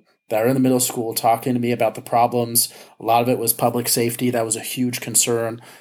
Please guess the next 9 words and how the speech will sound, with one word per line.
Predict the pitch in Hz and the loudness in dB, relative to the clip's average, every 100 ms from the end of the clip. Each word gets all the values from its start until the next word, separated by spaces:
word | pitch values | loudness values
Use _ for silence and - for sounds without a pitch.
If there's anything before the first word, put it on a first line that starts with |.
| - 135 | -8 -2
It | |
was | 135 113 | 0 2
funding, | - - 127 127 127 120 120 - | 0 4 4 4 2 2 -2 -4
overcrowding, | 123 131 123 - 131 120 120 117 113 113 | -2 0 -2 -4 2 4 4 0 -6 -4
not | 113 113 | -2 -2
having | - 113 117 107 | 0 -2 -2 -10
the | 104 | -6
correct | 127 113 - | -4 -4 -6
resources. | 104 117 - - 120 123 - 139 - | -4 -4 -4 -6 -4 -2 -2 0 -2